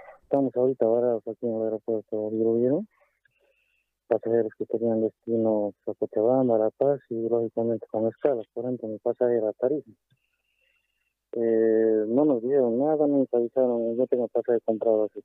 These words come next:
tiempo, como lo promocionaron mediante sus páginas, sus redes sociales, su página web, y esta mañana llegamos, yo llegué a las cinco y media, todo con normalidad. Nos recibieron, nos hicieron el check-in,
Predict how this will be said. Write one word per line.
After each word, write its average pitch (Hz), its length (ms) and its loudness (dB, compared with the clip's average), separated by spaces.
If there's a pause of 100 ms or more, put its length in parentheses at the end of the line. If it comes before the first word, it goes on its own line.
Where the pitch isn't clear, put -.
tiempo, 151 440 -4 (600)
como 113 220 0
lo 107 80 0
promocionaron 113 760 -2
mediante 107 340 -4
sus - 220 -20
páginas, 110 420 -2 (1160)
sus 113 120 -4
redes 117 180 0
sociales, 127 520 -2
su - 140 -20
página 117 300 -4
web, 143 280 0
y 110 580 -6 (180)
esta 139 220 0
mañana 156 320 6
llegamos, 156 460 0
yo 139 100 0
llegué 139 220 0
a 135 40 2
las 113 200 -4 (220)
cinco 135 260 -6
y - 20 -4
media, 156 380 -6
todo 151 140 0
con 123 160 -8
normalidad. 143 600 -4 (1500)
Nos 113 220 -2
recibieron, 127 600 0
nos 113 140 -4
hicieron 120 260 -2
el 107 80 -4
check-in, 131 800 -4